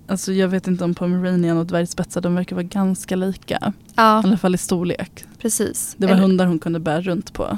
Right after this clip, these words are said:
Speaker 2: Ja, ganska puffiga. Spetsig nos.
Speaker 1: Och de passade säkert till hennes outfits.
Speaker 2: Ja.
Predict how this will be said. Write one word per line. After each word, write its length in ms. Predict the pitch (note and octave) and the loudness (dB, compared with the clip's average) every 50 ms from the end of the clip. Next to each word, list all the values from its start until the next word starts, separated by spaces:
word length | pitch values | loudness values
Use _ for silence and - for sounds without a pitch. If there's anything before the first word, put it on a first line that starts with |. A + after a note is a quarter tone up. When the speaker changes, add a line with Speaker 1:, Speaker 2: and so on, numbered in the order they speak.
| - - - | -8 -6 0
Speaker 2:
Ja, 300 | - - G#3+ G#3+ G#3+ G#3+ | 2 4 4 4 4 2
ganska 300 | A3 G#3+ A3 G#3 - - - - | 2 2 0 0 -2 -6 -12 -4
puffiga. 560 | - A3+ - - - - - F#3+ - - G3+ - - - | -4 -4 -4 -4 -8 -4 -2 -2 -2 -2 -6 -8 -12 -18
Spetsig 540 | - - - - G#3 - - - - - G3+ | -20 -20 -10 -10 -10 -10 -8 -10 -6 -2 -2
nos. 520 | G3 G3 G3 F#3+ - - - - - - - - - - - - - | -2 -2 -2 -6 -6 -6 -6 -8 -8 -8 -12 -20 -20 -20 -20 -16 -4
Speaker 1:
Och 140 | - G3 F#3+ | 0 0 2
de 160 | F3+ F#3 F3 | 4 4 2
passade 340 | E3+ F3 - - - F3 D#3+ | 2 0 -4 -6 -8 -8 -8
säkert 200 | - - - - | -8 -8 -12 -8
till 100 | - F#3 | -6 -4
hennes 240 | G3 G#3 G3 - - | -4 -4 -4 -4 -6
outfits. 560 | G#3 A#3+ - - - C4+ - - - - - - | -8 -8 -8 -8 -10 -10 -10 -10 -18 -18 -12 -6
Speaker 2:
Ja. 260 | - A#3+ A3 G#3 G#3+ | -4 -2 -2 -2 -4